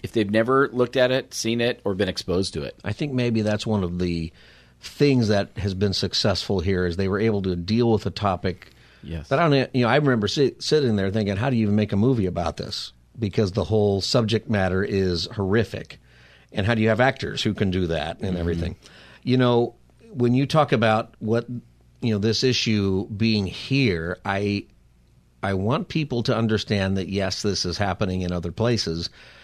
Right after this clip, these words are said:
Speaker 2: but it is happening right here in Southern California. In fact, California is the worst in the United States
Speaker 1: That's
Speaker 2: for
Speaker 1: true.
Speaker 2: child trafficking.
Speaker 1: Yeah, it has the most cases.
Speaker 2: It has the most cases. It, that, and it's happening right under our noses,
Speaker 1: Mm-hmm.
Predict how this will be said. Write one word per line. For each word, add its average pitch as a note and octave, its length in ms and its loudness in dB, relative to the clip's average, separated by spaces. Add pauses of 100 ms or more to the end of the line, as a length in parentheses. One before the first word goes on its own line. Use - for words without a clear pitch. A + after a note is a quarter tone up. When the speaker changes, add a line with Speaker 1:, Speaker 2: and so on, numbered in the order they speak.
(380)
Speaker 2:
but A2 220 2
it A2+ 140 2
is D#3 260 2
happening F#2+ 600 0
right A2 240 0
here G#2 380 0
in G2 240 -2
Southern G2 360 -2
California. G2 520 -2
In F#2 80 -4
fact, C#3 220 0
California C3+ 580 0
is G#2+ 240 0
the G2+ 80 -2
worst A2 320 0
in A2+ 60 0
the G2+ 60 2
United F#2 280 -2
States - 400 -8
Speaker 1:
That's G2 220 2
Speaker 2:
for - 80 2
Speaker 1:
true. C3+ 120 4
Speaker 2:
child F#2 240 0
trafficking. - 480 -6
Speaker 1:
Yeah, F2 100 -2
it E2 40 -4
has F#2 220 0
the F#2+ 60 0
most F#2 260 2
cases. - 520 -4
Speaker 2:
It E2+ 100 -6
has G2 180 -2
the G2+ 80 0
most A2+ 420 0
cases. E2+ 420 -2
It, G#2+ 160 -2
that, B2 200 0 (1300)
and A2+ 160 2
it's A#2 120 -4
happening D3 340 2
right A#2 200 2
under A2 240 2
our G2+ 80 2
noses, A#2+ 520 -2
Speaker 1:
Mm-hmm. G2 240 -4